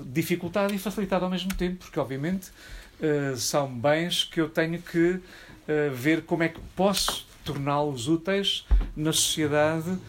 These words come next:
onde, onde o museu aparece e está, e se instalou. Por outro lado, eh, de facto, é uma, um museu que presta homenagem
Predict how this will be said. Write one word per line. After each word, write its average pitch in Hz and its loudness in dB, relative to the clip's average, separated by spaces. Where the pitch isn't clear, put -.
onde, 135 -4
onde 131 -4
o 131 -2
museu 135 -2
aparece 127 -4
e - -8
está, 127 -2
e 113 -6
se 131 -8
instalou. 110 -6
Por 202 2
outro 208 -2
lado, 202 2
eh, 170 4
de 143 -6
facto, 165 -2
é 165 2
uma, 156 2
um 147 -2
museu 139 0
que - -12
presta 170 0
homenagem 147 0